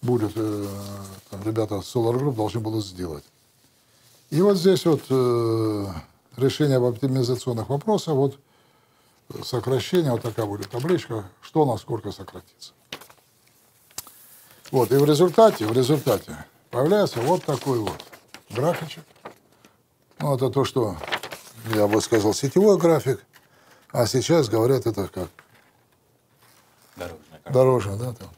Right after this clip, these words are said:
Speaker 1: для пехотинцев, там, кто
Speaker 2: Да.
Speaker 1: по дороге катится, кто едет. Ну, это, наверное, связано, что одни там на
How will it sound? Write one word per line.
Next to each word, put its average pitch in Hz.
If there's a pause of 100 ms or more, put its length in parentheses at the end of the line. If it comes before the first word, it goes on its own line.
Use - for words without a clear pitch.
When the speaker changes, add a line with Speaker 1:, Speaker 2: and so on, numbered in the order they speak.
(340)
Speaker 1:
для 131
пехотинцев, 123
там, 101
кто 92 (280)
Speaker 2:
Да. 87
Speaker 1:
по -
дороге 117
катится, 117
кто 107
едет. 120
Ну, 139
это, 131
наверное, 131
связано, 123
что 123 (340)
одни 123
там 123
на 120